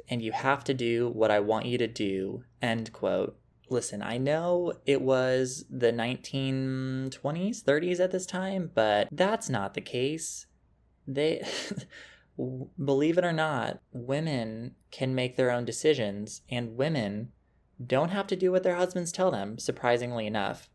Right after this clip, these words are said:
And if you're just learning this from this podcast, I'm, I'm really happy to inform you of that. I'm glad that I can provide that service for you. While this divorce was going on, Lida apparently threatened to reveal the names of six actresses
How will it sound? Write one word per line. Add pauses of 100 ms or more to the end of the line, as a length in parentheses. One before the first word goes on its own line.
(100)
And
if
you're
just
learning
this
from
this
podcast, (480)
I'm, (120)
I'm
really
happy
to
inform
you
of
that. (320)
I'm
glad
that
I
can
provide
that
service
for
you. (380)
While
this
divorce
was
going
on,
Lida
apparently
threatened (140)
to
reveal
the
names
of
six
actresses